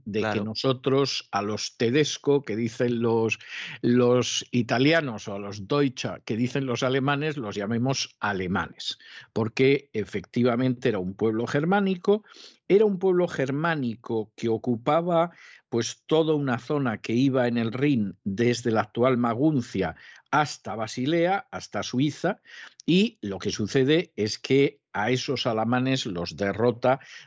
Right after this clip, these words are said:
Speaker 1: de manera aplastante.
Speaker 2: Ujú.
Speaker 1: Clodoveo era un personaje bastante talento militar, acaba con ellos, y el siguiente en la lista, pues primero fueron los borgoñones,
Speaker 2: Ujú.
Speaker 1: que gracias a los visigodos consiguen aguantar en lo que ahora es la Borgoña,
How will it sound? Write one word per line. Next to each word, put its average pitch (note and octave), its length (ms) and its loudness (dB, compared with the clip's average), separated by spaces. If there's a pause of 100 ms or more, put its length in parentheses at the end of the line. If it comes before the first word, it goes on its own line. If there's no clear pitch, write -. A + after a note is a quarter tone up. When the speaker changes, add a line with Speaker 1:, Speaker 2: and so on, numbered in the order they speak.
Speaker 1:
de G#2 120 -2
manera A#2+ 260 2
aplastante. A2+ 600 -2
Speaker 2:
Ujú. E2+ 60 -8
Speaker 1:
Clodoveo A2 440 0
era B2 80 0
un A#2 140 -2
personaje A#2+ 500 -2
bastante G#2 480 -4
talento A2 440 0
militar, C3 560 2 (280)
acaba A#2 420 -2
con C3+ 180 -2
ellos, D#3+ 400 0 (320)
y F3+ 320 2 (140)
el A#2+ 220 0
siguiente D3+ 960 0
en A#2+ 240 2
la C#3 120 4
lista, C#3+ 600 0
pues F#2 220 -10
primero A#2 380 0
fueron B2+ 380 0
los F#2+ 180 -6
borgoñones, C3 840 0
Speaker 2:
Ujú. G#2+ 160 -16 (500)
Speaker 1:
que B2+ 160 2
gracias C#3 600 0
a B2 200 -6
los B2 380 -2
visigodos B2+ 760 2
consiguen A#2 540 0
aguantar A2+ 540 0
en A2 100 -4
lo G2 100 -8
que G#2 120 -4
ahora A#2 260 0
es G#2+ 100 -6
la A2+ 120 -2
Borgoña, C#3+ 680 0